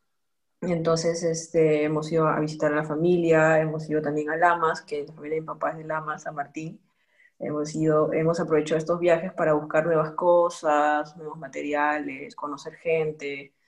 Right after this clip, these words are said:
¿no? Este, y claro, todo obviamente salía, y cómo costeábamos todo esto, ¿no? O vendíamos tales productos y decíamos, "Ya". O yo en ese momento yo estaba trabajando en tal empresa y decía, "Ya puedo dar tanta plata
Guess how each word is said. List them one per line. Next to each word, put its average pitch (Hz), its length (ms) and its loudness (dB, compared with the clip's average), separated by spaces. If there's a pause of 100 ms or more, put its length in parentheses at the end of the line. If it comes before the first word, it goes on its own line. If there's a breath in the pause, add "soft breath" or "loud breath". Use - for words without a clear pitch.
(340 soft breath)
¿no? 165 360 0
Este, 147 880 -4 (100)
y 160 120 -6
claro, 175 280 6
todo 175 440 6
obviamente 160 480 4
salía, 147 500 0
y - 220 -6 (200)
cómo 196 260 4
costeábamos 175 560 4
todo 175 220 4
esto, 170 320 0
¿no? 156 340 -2
O 147 280 -2
vendíamos 170 680 0
tales 180 240 0
productos 165 560 -2
y 156 60 -18
decíamos, 147 400 -10
"Ya". 143 260 -8 (160)
O 156 100 2
yo 175 180 8
en 175 100 4
ese 180 140 -4
momento 165 200 2
yo 165 60 0
estaba 165 220 2
trabajando 165 600 2 (160)
en 160 100 -8
tal 156 180 -2
empresa 185 560 2
y 175 40 0
decía, 160 180 -6
"Ya 147 180 -2
puedo 180 260 -2
dar 175 200 4
tanta 180 300 -2
plata - 380 -2